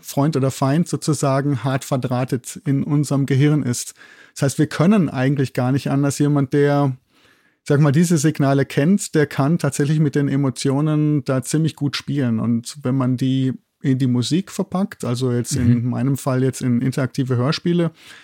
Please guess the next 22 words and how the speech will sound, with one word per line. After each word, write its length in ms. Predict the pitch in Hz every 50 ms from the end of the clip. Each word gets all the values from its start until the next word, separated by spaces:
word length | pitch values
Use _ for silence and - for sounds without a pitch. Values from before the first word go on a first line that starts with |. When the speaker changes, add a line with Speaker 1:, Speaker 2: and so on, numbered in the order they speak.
| - - - - - - _ _ _
Speaker 1:
äh, 280 | 135 131 131 127 131
dann 160 | 127 131 123 135
ist 100 | - -
das 160 | 143 - -
ganz 340 | - 131 131 139 139 - -
einfach 340 | 135 123 123 - - 127
etwas, 320 | 131 123 - - 135 - -
was 180 | 131 127 -
auch, 420 | - 135 127 123 127 127 - - -
äh, 360 | - 123 120 120 117 117 120
quasi 420 | - - - 127 120 123 - 123
zu 120 | - - 135
den 140 | 135 135 135
Soundscapes 800 | - - 131 127 135 156 147 - - - 147 143 135 - -
mit 200 | 147 143 143 -
dazukommt. 580 | - 131 - - - 170 - - - 117 113 117
Speaker 2:
Okay. 80 | 117
Speaker 1:
Wenn 100 | 135 143
man 160 | 160 170 160 127
Bedrohung 480 | 143 127 - 117 123 127 139 156 143
hervorrufen 680 | 131 127 117 - - 127 127 127 135 131 - 143 127
will 300 | 123 127 127 127 123 123